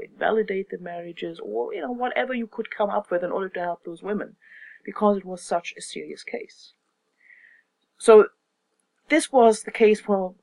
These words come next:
husbands who were born Jewish and then converted to something else. But the same is also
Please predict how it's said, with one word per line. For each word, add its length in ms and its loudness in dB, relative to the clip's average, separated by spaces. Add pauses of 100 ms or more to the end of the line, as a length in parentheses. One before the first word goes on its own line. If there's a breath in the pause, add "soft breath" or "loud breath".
(460)
husbands 480 2
who 120 -12
were 220 8
born 320 0
Jewish 320 -6
and 160 -10
then 220 4
converted 520 -8
to 120 -18
something 380 -10
else. 260 -16
But 120 -4
the 60 -2
same 320 -2
is 100 -6
also 280 -6